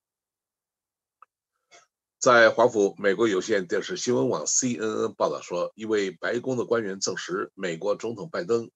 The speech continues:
今天将恢复川普总统原先取消的新冠旅游禁令，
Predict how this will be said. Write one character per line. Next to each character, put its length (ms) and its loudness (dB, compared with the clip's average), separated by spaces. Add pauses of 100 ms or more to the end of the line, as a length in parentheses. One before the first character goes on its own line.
(120)
今 260 -4
天 380 0
将 300 0
恢 220 0
复 300 0 (300)
川 220 2
普 80 -8
总 180 -4
统 300 -8
原 240 -2
先 240 -4
取 280 -8
消 280 4
的 180 2 (200)
新 380 -2
冠 260 2 (100)
旅 160 -6
游 220 -8
禁 240 -6
令， 180 -6